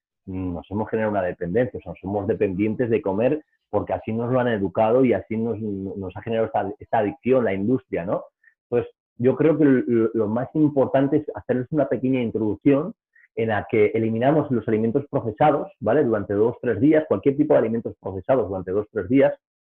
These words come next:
A continuación, estamos dos días con una alimentación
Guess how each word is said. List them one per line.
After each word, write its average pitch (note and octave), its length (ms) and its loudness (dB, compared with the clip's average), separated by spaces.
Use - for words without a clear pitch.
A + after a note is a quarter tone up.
A A#2+ 120 0
continuación, A#2 760 2
estamos B2 420 0
dos B2+ 200 2
días C#3+ 340 2
con G#2+ 140 -2
una C#3+ 80 2
alimentación C3+ 800 0